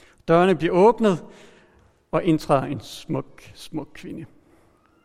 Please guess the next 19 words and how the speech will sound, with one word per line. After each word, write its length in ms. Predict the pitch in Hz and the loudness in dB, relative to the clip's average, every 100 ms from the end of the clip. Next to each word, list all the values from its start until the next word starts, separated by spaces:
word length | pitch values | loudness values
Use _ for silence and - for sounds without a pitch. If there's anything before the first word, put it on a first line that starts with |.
| _ _ _ _ _ _ _ _ _ _ _ _ _ - | _ _ _ _ _ _ _ _ _ _ _ _ _ -10
Og 120 | 139 | -4
der 60 | |
er 60 | 143 | -2
et 60 | 147 | 0
lille 240 | 147 165 | 0 -2
diadem 480 | - 139 123 151 127 | -2 -4 -2 -2 -2
på 140 | 117 | -6
hendes 320 | 110 117 113 - | -6 -6 -8 -8
hoved. 340 | 147 180 240 - - - _ _ | -4 -2 -4 -8 -20 -20 _ _
Hun 160 | - 147 | -6 -2
har 100 | 151 - | -2 -6
kongelig 520 | - 170 190 190 139 | -2 2 2 2 2
værdighed. 420 | 123 117 120 104 - _ _ _ _ _ _ _ _ _ _ _ _ _ | 0 -2 -6 -12 -14 _ _ _ _ _ _ _ _ _ _ _ _ _
Og 100 | 170 | 0
med 120 | 165 202 | 2 2
ynde 280 | 208 196 240 | 4 4 4
nærmest 420 | 185 156 175 - - | 4 2 0 -4 -14
svæver 680 | - - - 180 185 226 240 | -14 -12 -6 0 2 4 2
hun 320 | 175 160 143 | 2 2 0